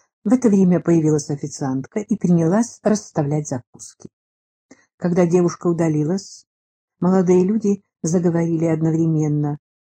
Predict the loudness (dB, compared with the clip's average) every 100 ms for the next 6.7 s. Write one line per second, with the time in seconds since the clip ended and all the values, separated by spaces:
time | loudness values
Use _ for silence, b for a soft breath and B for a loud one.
0 | _ _ _ 2 4 4 2 0 4 4
1 | 2 2 2 2 -2 _ _ -2 -2 -2
2 | -2 0 0 2 2 2 2 0 2 2
3 | 0 _ _ _ _ _ _ -8 -8 -6
4 | -8 -6 -10 -10 -12 _ _ _ _ _
5 | -4 -2 -4 -6 -6 -6 -6 -2 -2 -2
6 | -2 -2 -2 -2 -2 -4 -8